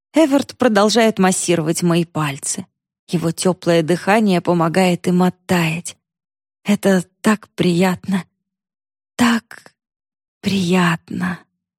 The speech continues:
Руки Силреда хлопают меня по щекам, пугая меня.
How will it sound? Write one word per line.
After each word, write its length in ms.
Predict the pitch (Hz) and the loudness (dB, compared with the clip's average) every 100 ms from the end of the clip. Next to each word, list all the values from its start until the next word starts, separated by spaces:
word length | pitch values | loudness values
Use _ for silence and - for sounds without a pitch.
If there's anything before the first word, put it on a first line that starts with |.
| _ _ _ _ _ _ 196 | _ _ _ _ _ _ 0
Руки 320 | 220 220 220 | 0 2 0
Силреда 600 | - 233 226 196 180 185 | 2 2 2 2 0 -2
хлопают 540 | - 202 - 160 - | 2 0 2 -2 0
меня 240 | 185 180 165 | 0 2 0
по 160 | 190 | -4
щекам, 560 | - - 202 233 254 240 | -4 -4 -2 0 2 0
пугая 500 | - 214 196 156 170 | 0 2 2 4 2
меня. 400 | 170 165 170 | 2 0 -2